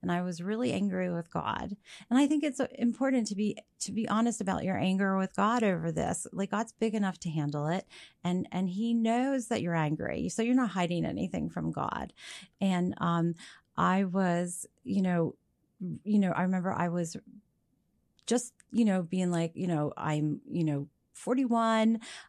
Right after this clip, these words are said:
I've, you know, missed out on all these things. It's another holiday that I'm, you know, not gonna have anybody, and, um, you know, no, no home." I was living in an apartment, and I,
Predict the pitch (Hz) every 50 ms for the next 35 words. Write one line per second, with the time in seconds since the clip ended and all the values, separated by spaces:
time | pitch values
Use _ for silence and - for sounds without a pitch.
0 | _ - - 160 160 160 160 160 160 160 165 - _ - - 180 175 165 160 156
1 | 156 156 156 - - - - 196 202 226 233 - - 262 247 233 226 220 220 214
2 | 214 208 202 208 226 226 208 - - 202 196 196 196 196 180 180 165 170 170 160
3 | 165 170 185 208 220 226 233 233 220 202 202 208 202 202 208 196 202 196 196 190
4 | 190 190 190 185 185 175 160 160 165 160 160 160 160 - - - - 180 180 170
5 | 165 160 151 151 - - _ _ - 220 254 240 208 - _ _ 123 120 110 -
6 | - - 196 202 190 196 220 - 240 240 233 214 220 208 196 202 208 202 202 196
7 | 185 190 190 185 185 185 185 185 185 180 170 - - - - - - _ _ -
8 | 175 170 170 165 165 165 160 165 160 - - - 156 160 156 156 151 156 160 -
9 | - 175 175 165 160 160 160 165 175 185 180 185 180 - - _ _ - 175 170
10 | 180 214 202 185 202 196 190 185 185 185 185 185 190 175 - - 156 156 160 175
11 | 185 190 214 214 208 214 214 214 220 214 208 208 214 190 185 185 190 185 - 190
12 | 185 185 180 180 180 185 - - - - _ - 160 160 156 156 151 151 151 -
13 | - - 151 151 151 147 147 147 151 -